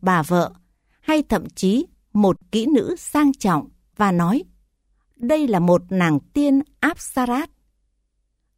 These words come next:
Ông đáp, "Đây không phải là tiên Apsarat, mà là con quỷ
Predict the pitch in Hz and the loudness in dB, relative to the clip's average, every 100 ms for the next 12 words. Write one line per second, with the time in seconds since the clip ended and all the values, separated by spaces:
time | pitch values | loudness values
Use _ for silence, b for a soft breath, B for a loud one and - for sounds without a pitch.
0 | _ - 269 254 269 - _ _ _ _ | _ 0 2 2 -2 -6 _ _ _ _
1 | _ _ _ _ _ 226 285 294 320 311 | _ _ _ _ _ -2 0 0 0 0
2 | - 175 143 160 175 156 - 285 285 285 | 0 -2 0 0 -2 -2 -4 0 2 0
3 | 294 - 359 - - 254 254 330 - _ | -2 -6 -6 -8 -4 -2 -2 -6 -10 _
4 | _ _ _ 233 233 202 190 165 - _ | _ _ _ 2 2 0 -2 -4 -10 _
5 | 202 294 - 202 151 | 0 0 0 2 2